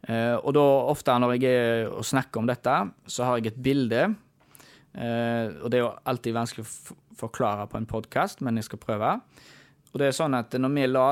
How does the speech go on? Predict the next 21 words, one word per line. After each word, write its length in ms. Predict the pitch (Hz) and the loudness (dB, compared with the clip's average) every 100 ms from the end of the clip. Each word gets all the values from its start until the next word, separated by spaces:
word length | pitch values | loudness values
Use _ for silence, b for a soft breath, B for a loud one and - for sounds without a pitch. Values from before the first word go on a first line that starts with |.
| 135 | 2
det 100 | 117 | 0
forsøket 640 | 143 - - - 170 160 | -2 -2 -4 -2 0 -2
som 120 | - | -2
jeg 80 | 117 | -4
var 120 | 117 | -2
med 200 | 117 139 | -2 -2
på 120 | - 123 | -4 -6
når 140 | 117 | -6
jeg 60 | - | -4
skrev 200 | 117 113 | -4 -2
master, 520 | 117 156 - 120 107 - b b b b | 0 -2 -2 -4 -4 -8 b b b b
så 320 | - - 131 123 - _ - - | -16 -4 0 0 -4 _ -20 -20
brukte 480 | - - 127 - | -18 -8 -8 -4
vi 80 | 127 | -6
to 180 | - 123 117 | -4 -2 0
dager 320 | 120 107 110 | 2 0 -2
på 80 | 117 | -2
å 60 | |
legge 220 | 117 113 107 | -2 -2 -6
i 120 | 107 | -8
siloen. 420 | - 113 113 175 | -8 -8 -6 -6